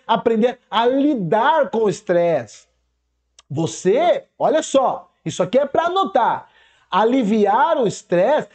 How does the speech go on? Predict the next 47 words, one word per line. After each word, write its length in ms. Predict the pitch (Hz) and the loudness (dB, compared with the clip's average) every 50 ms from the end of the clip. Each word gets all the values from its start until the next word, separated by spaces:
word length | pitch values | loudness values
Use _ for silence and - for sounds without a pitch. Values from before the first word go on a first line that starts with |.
| - | -4
aprender 640 | 185 196 196 - - 247 247 226 185 170 156 208 262 | -2 -2 0 0 0 0 0 0 0 0 2 2 2
a 360 | 339 392 392 381 349 285 247 - _ - | 2 0 0 0 0 -2 -2 -4 _ -2
lidar 680 | 202 175 202 202 180 139 131 147 208 233 254 254 - | -2 0 0 0 0 -2 0 0 0 0 0 -2 -2
com 120 | - 165 160 | -4 -8 -8
o 40 | |
estresse 580 | 143 127 - _ - 185 180 233 294 330 320 330 | -8 -10 -12 _ -2 0 0 2 2 0 0 -2
é 40 | 440 | -2
uma 160 | 466 539 - | -2 -4 -4
coisa, 460 | - - 311 254 269 277 220 - 180 175 | -2 0 2 2 2 2 0 -2 -2 0
aliviar 600 | 196 226 269 262 202 226 220 202 220 285 320 320 | 0 0 0 0 0 0 0 0 2 2 0 0
o 20 | |
estresse 420 | 247 - - - 240 262 285 254 | -2 -4 -2 0 0 0 0 0
é 100 | 349 359 | 0 2
outra. 380 | 302 226 214 254 302 - - - - _ _ | 2 2 2 2 0 -2 -6 -14 -16 _ _
São 260 | - - 240 233 220 | -6 -2 -2 0 0
duas 280 | 175 269 320 359 330 - | 0 0 0 0 0 -2
coisas 300 | - - 302 320 285 262 | -2 -2 -2 0 -2 -2
totalmente 580 | - - 302 320 320 339 294 247 254 269 - 262 | -2 -2 -2 0 0 0 0 0 -2 -2 -4 -4
diferentes. 640 | 294 277 - 381 359 302 247 262 294 - - - _ _ _ - | -6 -6 -4 -4 -2 0 0 0 0 -2 -6 -12 _ _ _ -2
Como 180 | 269 320 339 | -2 0 0
assim, 240 | - - - 311 349 | 0 0 0 -2 -2
Samuca? 320 | 339 - 247 202 180 190 | 0 0 0 0 -2 -2
Explica 380 | 233 - - - 311 320 320 302 | -4 -6 -4 -2 -2 -2 -2 -2
isso 140 | 285 240 - | -4 -4 -4
pra 120 | 254 233 | -4 -4
mim. 180 | 226 262 277 269 - - - | -2 -4 -6 -6 -10 -8 -4
Eu 120 | 175 175 | -2 0
vou 80 | 214 277 | 0 0
explicar. 600 | 269 - - 320 - - 240 247 233 240 - - - - - _ | -2 -2 -6 -4 -2 0 0 -2 -2 -4 -8 -14 -20 -20 -12 _
Lidar 680 | - 170 180 214 240 226 160 131 165 226 277 339 320 - | -2 0 0 2 0 0 0 0 0 2 2 0 0 -2
com 80 | 247 240 | -2 -4
o 20 | |
estresse 300 | - - - 240 269 262 | -2 0 0 0 0 0
é 40 | 330 | -2
o 40 | 311 | -2
seguinte: 420 | - 311 233 254 226 - - 175 | -2 -2 0 0 -2 -2 -4 -4
na 240 | 180 185 196 185 180 | -4 -2 0 0 2
hora 300 | 180 220 320 359 370 - | 2 2 0 0 -2 -4
que 100 | - 285 | -2 -2
você 240 | 302 285 - - 285 | -2 -2 -2 -2 -4
está 280 | 247 - - 233 220 | -4 -2 -2 -2 -2
estressado, 600 | 202 - - - 190 170 - - 262 277 254 240 | -2 -2 -2 -2 -2 -2 -2 -2 -2 -2 0 -2
o 20 | - | -2
que 120 | - 302 | -4 -6
que 80 | - 240 | -4 -4
você 260 | 240 - - 202 165 | -4 -4 -4 -6 -8
faz? 420 | - - 131 - - - - - | -6 -6 -6 -8 -10 -16 -20 -20